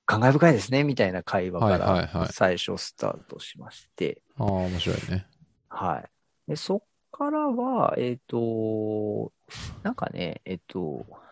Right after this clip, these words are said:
Speaker 1: い-、印象に残ったシーンみたいなのを、それぞれがなんかこう、確か紹介していくような、なんかその、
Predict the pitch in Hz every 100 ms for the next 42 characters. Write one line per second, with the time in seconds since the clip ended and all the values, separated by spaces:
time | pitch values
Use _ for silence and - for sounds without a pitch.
0 | - _ - - 170 185 196 226 233 233
1 | 233 - 240 - - 190 - 185 185 151
2 | 113 110 78 52 50 50 50 - _ _
3 | _ _ _ _ - 90 107 107 - -
4 | _ - - - - - 113 117 117 98
5 | 87 73 78 71 - - - - - -
6 | - 98 92 - - 104 98 101 - 107
7 | 110 113 107 95 90 - - - 92 87